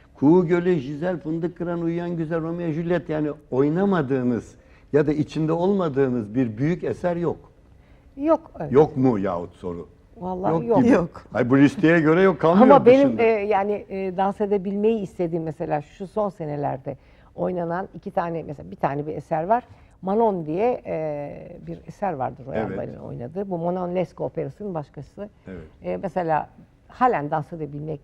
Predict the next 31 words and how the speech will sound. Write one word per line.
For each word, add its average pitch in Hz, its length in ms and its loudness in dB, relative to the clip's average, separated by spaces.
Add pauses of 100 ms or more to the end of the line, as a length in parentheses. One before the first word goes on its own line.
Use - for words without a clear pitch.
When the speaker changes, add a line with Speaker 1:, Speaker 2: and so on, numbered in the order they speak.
(280)
Speaker 2:
edebilseydim 156 800 -6 (520)
o 165 100 -4
eseri - 440 -16
oynamak 143 400 -14
için. - 200 -20
Speaker 1:
Bir 104 100 -10
dakika, 123 320 -4
bi-, 110 160 -12
biliyorum 160 400 0
Emre'nin, 143 320 2
bakın 135 220 -2
seyirciler 139 580 0
söylüyorlar, 147 440 -2
"Edebilseydim." 143 720 -4
diyor. 151 200 0
Etti 131 360 -4
ya 170 220 -2
Kuğu 147 340 0
Gölü'nü 147 500 2 (280)
kaç 151 180 4
Speaker 2:
Yeni- 196 120 -2
Speaker 1:
sene 147 260 0
sonra 147 360 0
yeniden. 143 600 0 (560)
Speaker 2:
E, 220 80 -14
orada 247 260 -2
efendim 196 360 -6
kraliçe 208 520 -2
oynayıp 185 420 -4
kenarda 165 400 -2
oturmak. 143 340 -10